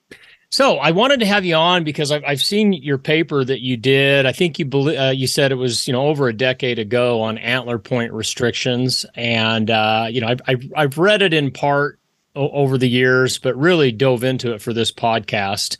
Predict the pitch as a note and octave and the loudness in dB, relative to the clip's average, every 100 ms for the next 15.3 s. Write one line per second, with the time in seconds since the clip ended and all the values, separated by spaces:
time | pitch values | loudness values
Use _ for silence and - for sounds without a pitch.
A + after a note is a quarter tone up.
0 | - - - B2 A#2 A2+ A2 A2 A#2 C#3 | -12 -16 -8 -2 0 0 0 0 0 0
1 | B2+ A#2+ C#3 B2 A#2 - C3 B2 - A#2+ | -2 -2 -4 -4 -6 -2 -2 -2 -2 -2
2 | A2 A2+ A#2 A2+ G#2+ G#2 G2+ - - - | 0 0 0 0 -2 -2 -4 -12 -8 -4
3 | G#2 C3 A#2 - A#2 A2+ A#2+ C3+ A#2 G#2 | 0 0 -2 -2 -2 -2 -4 -2 -4 -2
4 | A2+ - G#2+ - A2+ A2+ G#2+ A2 B2+ C3 | -4 -4 -6 -4 0 0 -2 0 2 2
5 | B2 B2 A#2+ A#2 A2 A2+ A2+ - A2+ A2+ | 0 -4 -4 -4 -2 -2 -2 0 0 -2
6 | - - - - A2+ B2+ D3+ E3+ D#3 C#3+ | -6 -16 -18 -4 0 2 4 4 4 4
7 | D3 D3 C#3+ D3 D3+ C#3+ C3 C3 B2 B2+ | 4 4 2 0 2 2 0 0 0 -2
8 | C3 C3 B2+ B2 A#2 A#2 A#2 A#2 A#2 G#2+ | -2 -2 -6 -4 0 2 0 0 -2 -6
9 | _ _ _ _ B2 B2 B2 F3 C#3+ B2+ | _ _ _ _ 0 0 2 2 2 2
10 | C#3 C3+ B2 B2+ B2+ A#2+ B2+ C3+ A#2+ C#3 | 2 2 2 2 2 0 0 0 0 0
11 | C3+ A2+ A2+ - A#2 - - A2+ - G#2 | 0 -2 -6 -4 -4 -4 -4 -4 -6 -6
12 | B2+ A#2 A2+ G#2 F#2+ - - - A#2+ - | 0 0 2 0 -4 -14 -16 -6 -4 -4
13 | A#2+ - B2 A#2 - G#2+ A2 A#2 A2 G#2+ | -6 -2 -2 -2 -4 -4 0 0 0 -4
14 | G2 - - - - B2+ B2+ B2 A#2 A#2+ | -8 -18 -20 -20 -4 0 0 0 0 0
15 | A#2 A#2 A#2+ | 2 0 -4